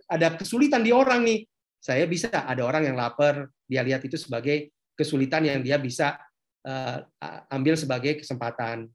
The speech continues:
Dia lihat macet, dia akan, eh, apa, gunakan kesempatan itu. Jadi semua problem, semua kesulitan itu dia anggap sebagai kesempatan. Itulah seorang optimis.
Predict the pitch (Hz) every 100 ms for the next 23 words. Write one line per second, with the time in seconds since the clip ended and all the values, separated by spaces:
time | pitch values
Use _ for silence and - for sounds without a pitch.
0 | _ _ _ _ _ - 160 165 170 160
1 | 143 143 175 165 - - 135 135 123 139
2 | 143 139 - _ _ _ 127 120 123 117
3 | 135 139 - - 139 143 139 131 147 143
4 | 135 120 120 120 123 127 123 120 _ _
5 | _ 131 220 302 - - 247 254 294 302
6 | 285 - 254 226 190 220 294 - _ _
7 | _ _ _ _ - 226 226 247 269 262
8 | 226 226 226 208 202 170 208 277 - 165
9 | 226 185 170 160 208 - 135 131 160 160
10 | - _ _ 127 151 135 - 120 120 107
11 | 101 _ _ - 135 156 156 147 127 127
12 | - - 117 104 - -